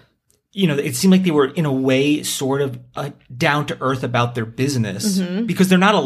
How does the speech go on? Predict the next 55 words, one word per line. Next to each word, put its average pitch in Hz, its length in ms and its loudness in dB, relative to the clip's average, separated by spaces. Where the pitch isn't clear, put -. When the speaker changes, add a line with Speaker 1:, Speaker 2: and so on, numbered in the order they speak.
Speaker 1:
a, 135 40 -12
you 139 120 -6
know, 127 100 -4
you, 131 300 -6
if 185 100 -6
you 208 80 2
walked 190 240 2
into 165 180 -2
one, 127 200 0
you 123 160 2
would 131 120 -2
think 123 280 -6
it - 100 -8
was 117 260 -2
just 120 280 -8
a 123 160 -4
strip 120 400 -4
mall 113 600 -4
Speaker 2:
Yeah. 269 220 0
Speaker 1:
chicken 214 340 2
place. 113 460 -2
But 127 280 -2
it, 123 360 -4
pe-, 190 240 -4
you 170 100 2
know, 135 80 2
if, 120 180 -2
if 123 120 -6
we 139 100 -2
learned 135 160 2
anything 127 240 4
from 110 360 -2
the 127 80 0
mob 117 500 0
and 113 160 -6
crime 127 420 0
Speaker 2:
Mm-hmm. 120 100 2
Speaker 1:
and 117 100 -2
the 120 60 -4
way 123 100 0
things 123 220 -2
are 120 40 -2
run, 123 480 0
it, - 140 -20
it's 190 220 -2
the 190 100 0
same - 800 0
story. 185 560 2
It's - 80 -4
a 131 60 -4
similar 214 420 2
story, 127 560 -2
at 190 40 -6
Speaker 2:
Yeah. 196 200 2
Speaker 1:
least, - 260 -4